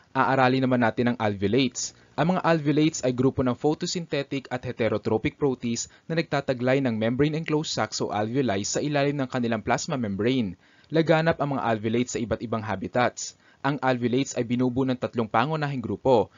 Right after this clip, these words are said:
Ito ang dinoflagellates, apicomplexan at ciliates. Ang mga dinoflagellates ay may mga cells na pinagtibay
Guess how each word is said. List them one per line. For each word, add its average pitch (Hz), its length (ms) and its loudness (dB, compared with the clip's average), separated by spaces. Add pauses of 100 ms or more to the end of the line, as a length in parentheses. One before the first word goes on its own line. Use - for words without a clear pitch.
(100)
Ito 139 240 0
ang 135 80 2
dinoflagellates, 113 960 0 (240)
apicomplexan 120 960 0
at 110 80 -4
ciliates. 110 800 -4 (1300)
Ang 143 220 2
mga 139 100 6
dinoflagellates 123 960 6
ay 113 80 -2
may 107 80 0
mga 107 240 -2
cells 120 320 -2
na 123 80 -2
pinagtibay 113 560 0